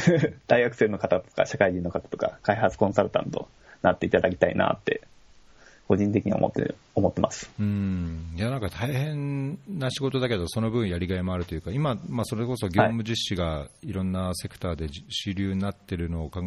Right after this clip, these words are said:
Speaker 2: えると、実際ギプロの、
Speaker 1: はい。
Speaker 2: まあ特にジャイカのギプロとかだと、案件形成の段階からその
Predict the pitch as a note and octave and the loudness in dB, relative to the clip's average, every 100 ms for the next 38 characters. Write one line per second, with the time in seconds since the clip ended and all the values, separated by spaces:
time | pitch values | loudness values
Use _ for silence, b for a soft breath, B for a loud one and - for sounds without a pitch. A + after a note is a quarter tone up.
0 | F2+ D#2+ - D2 D2 B B B B _ | -2 -4 -4 -6 -8 B B B B _
1 | A#2 - C#3 A2 A2+ B2+ A#2+ A#2+ A#2+ A#2 | -2 0 4 4 4 0 0 0 -2 -4
2 | C#3+ - - G3+ B2 G#2+ F2+ - C3+ A2 | -6 -14 -14 -6 -2 -2 -4 -8 -4 -2
3 | E2+ G#2 F#2 D#2+ D2+ - G2 F2 F2+ F2 | 0 0 -2 -4 -6 -10 -10 -8 -6 -8
4 | F2+ F2+ D#2+ - C3+ G#2+ D#2 G2 G#2 A#2+ | -6 -6 -6 -2 0 0 -2 -4 -2 -2
5 | G#2+ - G#2+ - E2+ G2 F#2+ G#2 G#2+ G#2+ | -2 -2 -2 -2 2 2 2 -2 -2 0
6 | G2+ G#2 G2 F#2+ F#2+ F#2 | -2 -2 -2 0 0 -2